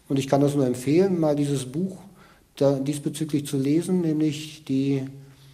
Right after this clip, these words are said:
Yoga Vasishta, die Lehren des weisen Vasishta, die er dem jungen Rama angedeihen lässt. Da ist also dieser Weg beschrieben, auch mit sehr schönen Geschichten beschrieben, wie man eben ein Leben führt, das dann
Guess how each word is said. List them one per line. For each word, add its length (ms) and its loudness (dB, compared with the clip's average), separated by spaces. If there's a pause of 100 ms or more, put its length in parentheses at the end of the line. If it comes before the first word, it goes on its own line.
(460)
Yoga 300 4
Vasishta, 540 0
die 100 0
Lehren 420 4
des 220 0
weisen 400 2
Vasishta, 580 0 (240)
die 120 0
er 60 0
dem 160 0
jungen 300 2
Rama 440 2
angedeihen 520 2
lässt. 400 -2 (1000)
Da 140 6
ist 100 6
also 160 6
dieser 280 4
Weg 160 4
beschrieben, 580 0
auch 180 -2
mit 140 -2
sehr 140 2
schönen 240 -2
Geschichten 420 -6
beschrieben, 480 -4 (1080)
wie 220 2
man 240 6
eben 400 2
ein 160 4
Leben 400 6
führt, 580 2
das 280 2
dann 400 4